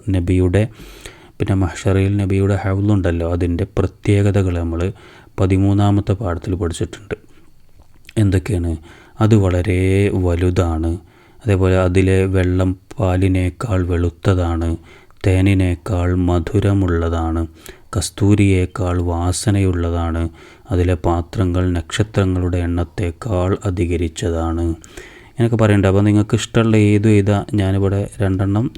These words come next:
just ഒന്ന് എഴുതാം. പാലിനേക്കാൾ വെളുത്തത്, അതിലെ വെള്ളം എന്ന് വേണമെങ്കിൽ എഴുതാം,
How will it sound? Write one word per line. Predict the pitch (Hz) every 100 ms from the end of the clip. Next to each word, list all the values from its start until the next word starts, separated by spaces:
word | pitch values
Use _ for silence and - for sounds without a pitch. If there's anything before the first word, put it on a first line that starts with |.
| - - _ -
just | 98 - -
ഒന്ന് | 104 95
എഴുതാം. | 87 92 98 147 - - - - -
പാലിനേക്കാൾ | 98 92 92 95 87 85 82 - - 90 85 92 147 196 - - - -
വെളുത്തത്, | 92 85 82 78 - 87 80 82 85 - - - - - - -
അതിലെ | 92 87 98
വെള്ളം | 98 95 104 123
എന്ന് | 117 117
വേണമെങ്കിൽ | 120 120 117 117
എഴുതാം, | 113 113